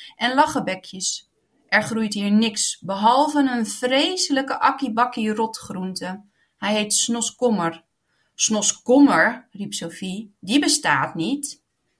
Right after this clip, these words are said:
De G V R keek Sophie aan en glimlachte ongeveer twintig van zijn vierkante witte tanden bloot. "Gisteren," zei hij, "geloofden wij niet aan reuzen, hè?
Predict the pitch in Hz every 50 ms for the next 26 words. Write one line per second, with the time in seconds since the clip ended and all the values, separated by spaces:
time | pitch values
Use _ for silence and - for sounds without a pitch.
0 | _ _ _ _ _ _ _ _ - 190 - - 185 185 185 202 - - 180 190
1 | 208 226 226 - 196 196 202 - 208 196 - - 220 220 226 - 196 196 202 214
2 | 226 233 285 - - 185 190 - - 226 226 240 240 226 233 220 - - 233 -
3 | 226 240 247 247 254 - - 196 190 196 - - - 262 302 339 - 294 - -
4 | - - - - 214 214 214 214 208 202 202 - 208 220 247 262 262 262 254 233
5 | 233 226 226 196 190 214 208 208 - - 196 190 196 208 202 190 165 160 165 165
6 | 165 165 - - - _ _ _ _ _ _ _ _ _ _ _ _ _ _ -
7 | - - 440 466 - - 233 190 180 196 240 285 277 - 220 214 202 196 185 175
8 | 175 190 214 262 294 294 - - - _ _ - - 294 302 330 370 370 - -
9 | - 208 190 196 202 214 220 277 269 285 285 294 294 339 370 349 247 180 170 165
10 | 156 165 170 190 254